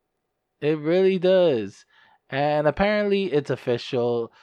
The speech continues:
There are backstage videos that are on YouTube, vignettes, fe-, fe-, featurettes of Johnny Depp talking about Sea of Dawn. So apparently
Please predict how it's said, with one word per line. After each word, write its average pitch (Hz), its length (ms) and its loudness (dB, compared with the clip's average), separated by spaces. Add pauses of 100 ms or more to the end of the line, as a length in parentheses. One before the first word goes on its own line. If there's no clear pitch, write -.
(220)
There 123 460 2
are 113 480 -2
backstage 131 720 0
videos 117 460 -4
that 104 180 -6
are 104 140 -6
on 104 200 -8
YouTube, 180 540 -6 (380)
vignettes, 123 800 -2
fe-, 123 480 -10 (280)
fe-, 123 420 -12 (220)
featurettes 120 520 -6 (300)
of 123 180 -6
Johnny 131 440 0
Depp 113 380 -4
talking 107 380 -6
about 101 400 -6
Sea 113 340 -6
of 92 120 -6
Dawn. 90 380 -8 (320)
So 104 220 -2
apparently 110 540 -4